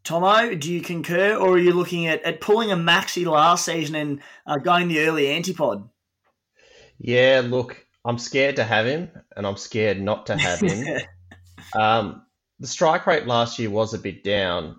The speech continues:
Speaker 2: and a high score of only fifty-seven. When you think of Chris Lynn at his, at his best, you think of some quick, huge innings. Look,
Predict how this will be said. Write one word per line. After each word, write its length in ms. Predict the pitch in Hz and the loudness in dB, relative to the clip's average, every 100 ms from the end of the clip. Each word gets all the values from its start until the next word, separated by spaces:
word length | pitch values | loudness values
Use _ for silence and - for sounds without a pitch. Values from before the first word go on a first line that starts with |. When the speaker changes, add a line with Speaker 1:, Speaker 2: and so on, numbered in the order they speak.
| - | -10
Speaker 2:
and 120 | 113 | -10
a 20 | |
high 240 | 113 139 143 | -2 0 0
score 320 | - - 123 | -4 -4 -2
of 80 | 113 | 0
only 300 | 113 110 107 | 0 0 -4
fifty-seven. 760 | 117 107 98 - 110 110 131 | -8 -12 -12 -4 -2 -2 -2
When 100 | 120 | -4
you 60 | 123 | -6
think 220 | 143 127 | -8 -8
of 80 | 117 | -8
Chris 320 | - 117 - | -8 -8 -6
Lynn 160 | 110 104 | -4 -2
at 180 | 98 | -4
his, 180 | 90 90 95 - - | -6 -8 -10 -10 -10
at 140 | 95 | -10
his 140 | 90 | -10
best, 440 | - 107 101 101 - | -10 -4 -4 -6 -12
you 60 | |
think 240 | 95 95 - | -14 -16 -14
of 60 | |
some 320 | - 90 85 - _ | -12 -10 -10 -14 _
quick, 400 | - - 120 - | -20 -8 -6 -6
huge 560 | - - 113 104 101 - | -12 -10 -4 -4 -4 -6
innings. 580 | 101 107 139 - - _ _ _ _ _ | -6 -4 -6 -10 -18 _ _ _ _ _
Look, 360 | 113 120 120 | -2 -2 -2